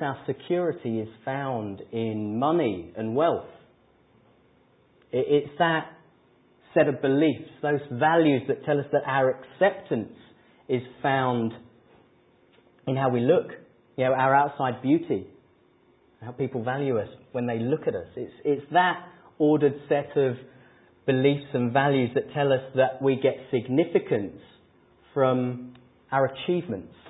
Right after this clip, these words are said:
and our intellect. That's the world that Jesus is saying that we are not part of. Because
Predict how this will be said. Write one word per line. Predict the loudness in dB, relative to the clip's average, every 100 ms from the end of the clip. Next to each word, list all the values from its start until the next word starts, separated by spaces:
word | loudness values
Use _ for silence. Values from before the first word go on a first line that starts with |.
| -20 _ _ -6
and | -4
our | -2 -2
intellect. | -2 -2 -4 -4 -6 -14 -20 _ _ _ _ _ _ _ _ _ _ _ _ _ _ _ _ _ _ _ _ _ _ _ _ _ _ _ _ _ -8
That's | -4 -2 -4 -4 0
the |
world | 4 4 4 0 -2
that | -4 -4 -6
Jesus | -4 -4 -6 -6
is | -10 -10
saying | -6 -4 -4
that | -4
we | -2 -2
are | -2
not | -4 -6 -8
part | -8 -8 -8 -10
of. | -12 -12 -20 _ _ _ _ _ _ _ _ _ _ _ _ _
Because | -14 -12